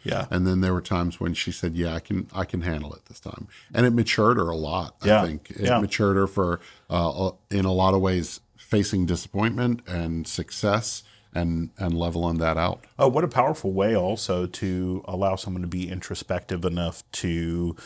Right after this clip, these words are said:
Speaker 1: to know
Speaker 2: Yeah.
Speaker 1: how they're feeling at a
Speaker 2: Yeah.
Speaker 1: moment, you know, to, and to communicate that.
Speaker 2: Yeah.
Speaker 1: Am I going to be okay tonight? Is my, is my ego gonna be able to take it? With everything else that I've been through today, is my ego, ego gonna be able to take it
Speaker 2: Absolutely.
Speaker 1: if I lose this game?
Speaker 2: Yeah.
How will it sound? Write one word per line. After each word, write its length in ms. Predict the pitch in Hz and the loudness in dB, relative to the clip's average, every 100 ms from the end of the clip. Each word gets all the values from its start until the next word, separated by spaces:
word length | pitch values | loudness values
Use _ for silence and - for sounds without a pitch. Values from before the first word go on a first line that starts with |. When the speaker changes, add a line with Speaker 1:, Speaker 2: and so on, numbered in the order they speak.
| - - _ _ - | -20 -20 _ _ -8
Speaker 1:
to 160 | - 95 | 0 2
know 280 | 95 98 98 | 2 2 6
Speaker 2:
Yeah. 160 | 110 | 8
Speaker 1:
how 120 | 104 | 8
they're 200 | 92 92 | 6 2
feeling 440 | - 101 110 90 82 | -2 -2 0 0 -2
at 120 | 80 | -2
a 40 | |
Speaker 2:
Yeah. 120 | 80 82 | -2 0
Speaker 1:
moment, 320 | 78 80 98 | -4 -6 -4
you 100 | 95 | 0
know, 160 | 95 | 2
to, 160 | 95 98 | 0 0
and 140 | 95 | -2
to 100 | - | -4
communicate 720 | - 95 101 104 90 90 78 | -6 -2 0 0 0 -4 -4
that. 280 | - 82 82 | -4 -4 -4
Speaker 2:
Yeah. 460 | 87 82 - - 113 | -8 -16 -20 -2 2
Speaker 1:
Am 100 | 117 | 4
I 100 | 117 | 4
going 220 | 110 117 | 4 2
to 80 | 107 | 2
be 120 | 107 107 | 2 2
okay 320 | 104 110 101 | 2 2 2
tonight? 560 | 101 104 98 95 92 - | 2 2 4 2 0 -2
Is 200 | 120 113 | -2 2
my, 220 | 113 104 | 6 6
is 200 | 98 95 | 4 0
my 140 | 98 101 | -2 0
ego 320 | 127 127 117 | 2 4 4
gonna 180 | 110 104 | 2 0
be 180 | 101 | 2
able 140 | 101 95 | 4 2
to 100 | 90 | 0
take 340 | - 98 87 | 0 0 0
it? 120 | 90 90 | -4 -4
With 200 | 95 120 | 0 2
everything 340 | 117 120 120 | 2 2 4
else 220 | 117 107 | 4 4
that 100 | 113 | 2
I've 180 | 98 92 | 2 2
been 220 | 98 101 | 2 2
through 220 | 104 95 | 2 0
today, 280 | 92 104 90 | 2 2 4
is 140 | 98 98 | 2 2
my 140 | 95 | 2
ego, 280 | 107 123 110 101 101 | 2 2 2 0 -2
ego 320 | 113 113 107 | 0 4 4
gonna 160 | 98 95 | 4 0
be 140 | 95 | 0
able 100 | 92 85 | 0 -2
to 60 | |
take 240 | 82 107 90 | 0 2 2
it 120 | 87 | -6
Speaker 2:
Absolutely. 360 | 92 - 98 | -12 -14 -2
Speaker 1:
if 120 | 104 110 | 4 6
I 80 | |
lose 320 | 107 98 95 - | 6 4 0 -2
this 200 | 87 - | -4 0
game? 240 | 101 | 2
Speaker 2:
Yeah. 60 | 98 | 0